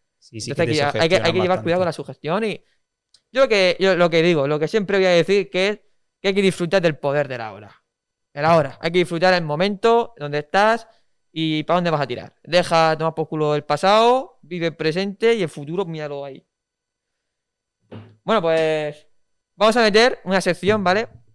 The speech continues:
Speaker 2: Que es la sección, es curioso porque la sección se llama Bebida Ardiente, pero vamos a cambiarle el nombre, <laughs> no sé a qué nombre
Speaker 1: Bebida
Speaker 2: le han
Speaker 1: ardiente.
Speaker 2: Sí, la bebida ardiente significa que si pierdes, eh,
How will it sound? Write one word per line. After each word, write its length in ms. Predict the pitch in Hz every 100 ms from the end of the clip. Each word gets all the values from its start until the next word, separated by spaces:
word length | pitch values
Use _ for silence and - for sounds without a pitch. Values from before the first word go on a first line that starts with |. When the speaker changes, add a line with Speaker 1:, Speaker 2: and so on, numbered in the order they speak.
| _ _ _ _ _ - _ _
Speaker 2:
Que 160 | 175 196
es 100 | 196
la 80 | 170
sección, 380 | 165 117 208 - - - - - -
es 100 | 151
curioso 460 | 185 180 180 165
porque 240 | 170 135 139
la 60 |
sección 220 | 135 151 160
se 100 | 165
llama 120 | 165
Bebida 260 | 143 165 156
Ardiente, 500 | 170 165 147 135 _ _ _ _
pero 180 | 143 135
vamos 160 | 147 160
a 60 |
cambiarle 280 | 147 156 151
el 80 | 147
nombre, 340 | 165 165 175
<laughs> 0 |
no 120 | 156
sé 80 | 160
a 40 | 160
qué 100 | 151
nombre 100 | 123
Speaker 1:
Bebida 80 | 147
Speaker 2:
le 60 | 131
han 80 | -
Speaker 1:
ardiente. 520 | 117 117 110 101 95
Speaker 2:
Sí, 180 | - 190
la 80 | 156
bebida 140 | 165
ardiente 280 | 196 196 190
significa 320 | 170 160 175
que 200 | 156 - - _
si 200 | - 147
pierdes, 640 | 131 - 185 180 208 214 -
eh, 420 | 147 143 139 135